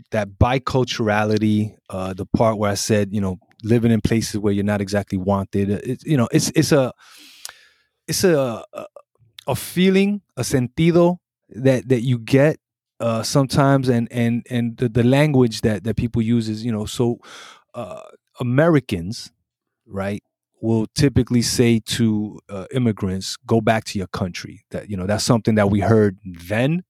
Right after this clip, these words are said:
It's something that we continue to hear now. And the fact is, you know, I was born here,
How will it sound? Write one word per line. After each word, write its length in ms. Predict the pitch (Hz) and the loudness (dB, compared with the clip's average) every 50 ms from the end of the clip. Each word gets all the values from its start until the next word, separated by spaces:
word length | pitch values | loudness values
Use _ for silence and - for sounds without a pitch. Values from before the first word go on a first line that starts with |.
| _ _ _ _ _ _ _ _ _ _ _ _ _ | _ _ _ _ _ _ _ _ _ _ _ _ _
It's 100 | - 104 - | -8 -4 -2
something 280 | - 120 101 - 113 | 0 0 0 0 0
that 140 | 104 101 98 | 0 2 2
we 100 | 98 101 | 0 0
continue 400 | - - 95 - - 101 98 95 | 0 -4 -6 -4 -4 -2 -2 0
to 100 | 90 98 | -2 -2
hear 220 | 95 92 98 92 90 | -2 -2 -2 -2 -2
now. 400 | 87 87 85 82 82 - - _ _ _ _ - - - - - _ _ _ _ | -2 -4 -6 -8 -12 -16 -20 _ _ _ _ -20 -20 -20 -20 -20 _ _ _ _
And 500 | 110 104 107 107 104 104 104 104 104 - - | -2 -2 0 0 0 0 -2 -2 -4 -6 -6
the 100 | 117 104 | -8 -8
fact 300 | - - 139 127 123 - - | 0 2 2 2 2 2 2
is, 380 | 123 110 107 104 104 - - - _ _ _ _ _ _ _ _ _ _ | 2 4 4 2 0 -6 -10 -14 _ _ _ _ _ _ _ _ _ _
you 120 | 139 117 | -8 -8
know, 80 | 107 - - | -8 -8 -2
I 100 | 117 127 | 0 2
was 200 | 151 156 151 123 113 | 2 2 2 0 0
born 380 | 110 107 139 185 208 196 147 | 0 0 2 2 2 2 0
here, 360 | 110 98 98 90 82 82 - | -2 -4 -6 -8 -8 -12 -16